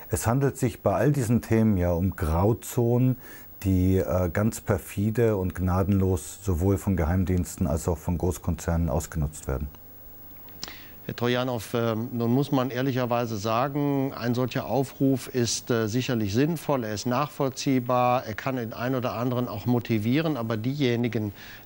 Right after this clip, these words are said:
Speaker 2: nämlich die politisch Verantwortlichen und auch die Unternehmen, werden daraufhin ja ihre Schnüffelei nicht einstellen.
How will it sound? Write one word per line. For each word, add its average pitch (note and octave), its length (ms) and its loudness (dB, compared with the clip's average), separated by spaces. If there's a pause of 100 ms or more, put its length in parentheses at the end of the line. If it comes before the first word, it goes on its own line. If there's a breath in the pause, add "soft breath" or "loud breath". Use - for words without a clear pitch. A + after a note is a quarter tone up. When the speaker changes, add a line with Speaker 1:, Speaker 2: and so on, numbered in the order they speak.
Speaker 2:
nämlich A#2 280 -2
die A#2 120 2
politisch A#2+ 540 0
Verantwortlichen A2+ 960 -4
und A2 160 -8
auch A#2 160 -2
die C3 160 -2
Unternehmen, A#2 720 2
werden A#2+ 260 0
daraufhin A#2+ 520 -2
ja B2 120 2
ihre B2+ 280 -2
Schnüffelei A2+ 580 0
nicht G#2+ 300 -6
einstellen. F#2 720 -2